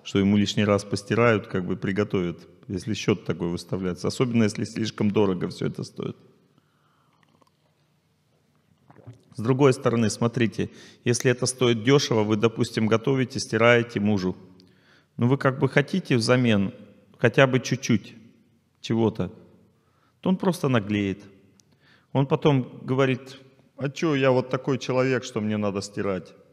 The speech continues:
и готовить? Я такой вот хороший человек, что мне положено, чтоб мне все стирали и готовили".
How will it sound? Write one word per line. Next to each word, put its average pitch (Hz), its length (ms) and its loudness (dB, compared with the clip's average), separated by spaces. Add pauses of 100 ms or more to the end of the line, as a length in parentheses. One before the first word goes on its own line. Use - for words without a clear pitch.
(120)
и 95 100 -10
готовить? 90 560 -6 (460)
Я 101 120 -2
такой 117 280 -4
вот 110 180 -2
хороший 117 400 -4
человек, 127 440 -4
что - 160 -6
мне 107 160 -2
положено, 107 540 -2
чтоб - 320 -10
мне 101 100 -2
все - 180 -6
стирали 131 480 -2
и - 20 0
готовили". 90 540 -6